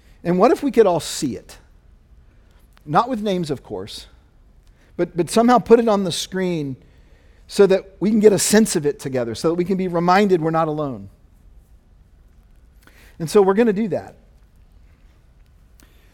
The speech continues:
On the screen's a Q R code, and I wanna invite you literally right now, e-, everybody, you know, everybody, it-, it's your choice. You don't, you don't have to do this, but I wanna encourage you, invite you to do this. Pull out your phone, scan this Q R code, and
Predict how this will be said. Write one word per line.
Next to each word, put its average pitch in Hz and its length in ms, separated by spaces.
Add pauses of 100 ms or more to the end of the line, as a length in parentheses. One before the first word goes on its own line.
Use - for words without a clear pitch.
(300)
On 175 120
the 202 80
screen's 208 380
a 156 40
Q 190 260
R 180 100
code, 156 540 (800)
and 165 100
I 170 40
wanna 214 180
invite 196 300
you 151 260 (200)
literally 214 440
right 190 180
now, 160 120
e-, 190 200
everybody, 156 540 (180)
you 165 80
know, 180 100
everybody, 165 400
it-, 170 120
it's - 320
your 247 120
choice. 170 420
You 202 80
don't, 190 100
you 254 60
don't 185 100
have 190 140
to 160 40
do 185 160
this, 170 140
but 160 140
I - 20
wanna 180 200
encourage 170 380
you, 151 60
invite 139 260
you 156 60
to 143 80
do 156 120
this. 143 200 (300)
Pull 226 180
out 277 100
your 240 80
phone, 196 240
scan 175 280
this 160 140
Q 160 220
R 165 140
code, 135 260
and 147 100